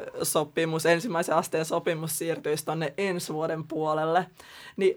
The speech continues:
voiko tässä kauppasodassa käydä silleen, että oikeastaan niinku hirveän moni ei varmaan enää edes ajattele, että tulee joku suuri sopimus loppuviimeksi.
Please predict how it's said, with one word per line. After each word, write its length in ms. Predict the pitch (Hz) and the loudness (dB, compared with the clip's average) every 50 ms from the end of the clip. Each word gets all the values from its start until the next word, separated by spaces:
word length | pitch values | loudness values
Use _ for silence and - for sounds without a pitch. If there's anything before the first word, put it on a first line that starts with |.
| - 180 | 0 0
voiko 240 | 220 233 415 427 427 | 2 4 4 4 2
tässä 200 | 392 349 247 - | 0 -2 -4 0
kauppasodassa 720 | - 302 285 254 - - 175 170 165 165 165 - - 160 | 0 2 2 2 2 0 0 2 2 0 0 0 -2 -2
käydä 280 | 151 156 160 165 165 165 | 0 2 2 2 2 0
silleen, 460 | - - 190 170 160 151 147 147 160 | 0 0 0 2 2 2 2 0 -2
että 140 | 151 - - _ _ _ _ _ _ _ _ - - | -2 -4 -10 _ _ _ _ _ _ _ _ 2 4
oikeastaan 500 | 190 208 202 202 202 202 - 208 185 180 | 4 4 6 2 0 0 0 0 0 0
niinku 300 | 180 175 170 - 170 - 185 | -2 -4 -2 -4 -4 -2 2
hirveän 320 | 214 233 240 - - 220 190 | 2 2 4 4 2 2 2
moni 300 | 190 196 202 208 220 220 | 2 0 0 2 4 4
ei 200 | 190 156 151 151 | 4 4 2 2
varmaan 420 | 156 156 - 160 160 156 156 151 | 2 2 2 2 2 2 2 2
enää 180 | 151 151 151 151 | 2 0 -2 -2
edes 180 | 151 156 151 - | -2 -2 -2 0
ajattele, 500 | 175 160 160 165 - - - 180 165 156 | 2 2 2 0 -2 -4 -6 -4 -4 -4
että 120 | 160 - - | -6 -6 -6
tulee 280 | 160 156 156 151 156 | -4 -2 0 -2 -2
joku 200 | 165 165 151 - | -2 -4 -4 -4
suuri 400 | 151 - - 156 151 156 - 226 | -4 -2 -2 -2 -2 -2 -4 -4
sopimus 680 | - - 196 - - - - 165 170 - - - - - _ _ | -6 -6 -10 -10 -6 -6 -6 -6 -6 -10 -12 -14 -18 -20 _ _
loppuviimeksi. 800 | - - 254 127 - - - 147 143 - 165 170 180 - - | -10 -10 -10 -10 -10 -10 -4 -2 -2 -2 -2 -4 -8 -8 -14